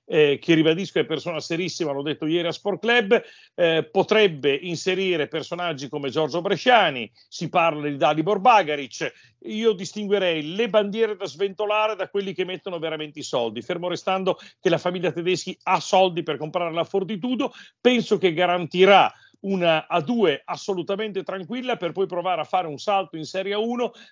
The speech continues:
ma riproponendo, eh, un clima diverso,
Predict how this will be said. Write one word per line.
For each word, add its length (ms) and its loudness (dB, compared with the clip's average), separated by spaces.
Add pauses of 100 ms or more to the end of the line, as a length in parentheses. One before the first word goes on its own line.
ma 420 -4 (140)
riproponendo, 1200 0 (300)
eh, 720 -4
un 520 0
clima 320 4
diverso, 800 2